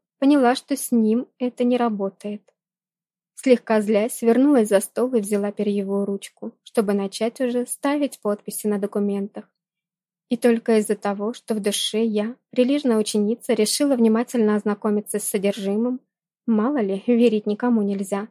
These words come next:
Заниматься этим вместе с Джорданом проще. У градоначальника Старксиса настоящий талант вести государственные дела. Я это оценила в полной мере после того, как бездумно потратила треть казны на восстановление города.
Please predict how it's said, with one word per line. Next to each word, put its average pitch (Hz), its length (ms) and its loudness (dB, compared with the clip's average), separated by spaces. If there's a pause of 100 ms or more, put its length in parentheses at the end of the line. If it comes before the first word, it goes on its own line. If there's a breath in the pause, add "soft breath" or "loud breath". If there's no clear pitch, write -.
(580)
Заниматься 233 600 4
этим 208 260 -2
вместе 208 400 -2
с 202 60 -10
Джорданом 208 560 -2
проще. 226 520 -8 (320)
У 262 80 0
градоначальника 226 840 2
Старксиса - 680 -8
настоящий 214 640 -4
талант 202 440 -6
вести 208 360 -6
государственные 202 880 -4
дела. 202 320 -6 (760)
Я 247 340 6
это 269 220 0
оценила 247 500 4
в - 80 -8
полной 220 320 4
мере 214 340 2
после 233 280 -6
того, 214 280 -4
как 214 180 -2
бездумно 208 560 -2 (320)
потратила 277 520 0
треть 254 280 0
казны 226 440 2
на 240 120 2
восстановление 202 800 0
города. 196 480 -2